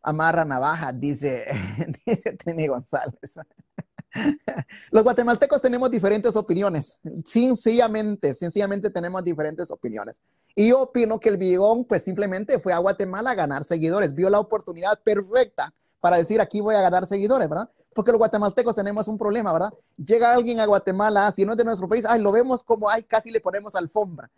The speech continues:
Lo vemos como el gran artista, la gran celebri-, celebridad de Chicago y no llega a Guatemala. Creo que también tenemos que ver, hombre. Ah,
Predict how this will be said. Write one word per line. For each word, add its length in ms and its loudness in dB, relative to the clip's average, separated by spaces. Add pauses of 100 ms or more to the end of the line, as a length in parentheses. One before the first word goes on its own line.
(160)
Lo 160 4
vemos 340 2
como 220 2
el 80 2
gran 260 2
artista, 600 -2
la 80 2
gran 320 0
celebri-, 680 0
celebridad 600 2
de 140 0
Chicago 440 -2
y 80 -2
no 140 -2
llega 260 2
a 40 2
Guatemala. 540 -4 (480)
Creo 240 4
que 320 -6 (720)
también 320 2
tenemos 400 0
que 140 2
ver, 180 4
hombre. 400 -4
Ah, 220 -8